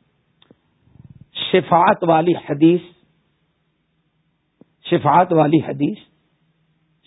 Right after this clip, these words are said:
شفاعت کبرا کی، اس میں کیا ہے؟ جب سارے انسان، اولین والآخرین، سب لوگ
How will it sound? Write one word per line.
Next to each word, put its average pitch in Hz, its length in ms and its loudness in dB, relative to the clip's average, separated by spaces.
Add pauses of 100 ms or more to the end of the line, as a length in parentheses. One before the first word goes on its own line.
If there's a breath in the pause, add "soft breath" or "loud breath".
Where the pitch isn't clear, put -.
شفاعت 151 380 -2
کبرا 160 440 0
کی، 156 220 -20 (680)
اس 147 160 -4
میں 165 140 0
کیا 185 260 2
ہے؟ 196 160 -10 (1400)
جب 196 160 0 (160)
سارے 226 640 4
انسان، 208 840 0 (1000)
اولین 196 520 4
والآخرین، 190 840 4 (1300)
سب 170 180 0
لوگ 170 300 6